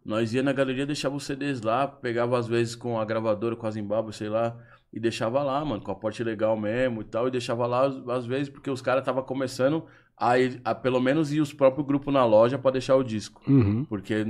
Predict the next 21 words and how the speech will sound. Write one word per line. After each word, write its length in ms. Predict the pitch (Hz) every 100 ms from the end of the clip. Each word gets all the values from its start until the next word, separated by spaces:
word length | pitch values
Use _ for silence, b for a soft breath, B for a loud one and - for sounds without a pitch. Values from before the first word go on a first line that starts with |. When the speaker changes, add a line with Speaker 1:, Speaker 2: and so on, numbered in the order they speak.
| 101
Speaker 1:
a 100 | 104
gravadora 480 | 107 107 104 104
já 100 | 107 104
tinha 120 | 110
uma 60 |
estrutura 380 | 107 113 107 113
menor. 440 | 113 110 110 117 B B _
Eu 140 | 113 123
fui 280 | - 143 175
lá 180 | 160
diretamente, 680 | 160 165 170 185 156 127 160
sem 180 | - 151
gravadora 480 | 147 143 135 135 151
nem 160 | 147
nada, 400 | 131 123 143 147
já 140 | 131 131
conhecia 360 | 135 131 -
os 120 | 139 -
caras, 340 | 117 131 135
falou, 140 | 143
"Mano, 280 | 147 135 90